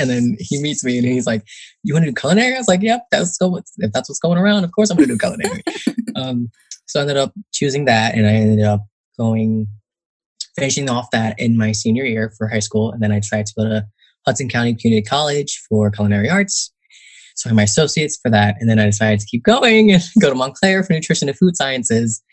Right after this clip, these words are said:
And it's just been something that it, I hold dear to me. I love cooking. I love being in the kitchen. I,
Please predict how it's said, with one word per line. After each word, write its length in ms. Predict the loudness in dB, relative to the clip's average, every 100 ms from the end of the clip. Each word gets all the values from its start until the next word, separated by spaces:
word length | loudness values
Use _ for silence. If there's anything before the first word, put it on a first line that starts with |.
| -20 _ _
And 260 | -4 -2 -2
it's 220 | -2 -2
just 220 | -2 0
been 340 | 2 2 0 -4
something 360 | -8 -8 -6 -4
that 240 | -4 -4 -8
it, 120 | -12 -8
I 120 | -4 -2
hold 240 | -2 -2
dear 160 | -2 -2
to 120 | 0
me. 120 | 0
I 80 | 0
love 180 | -2 -2
cooking. 400 | -4 -2 0 0
I 40 |
love 120 | -2 -2
being 120 | 0
in 80 | 0
the 40 |
kitchen. 440 | -2 -4 -4 -4 -4
I, 220 | -4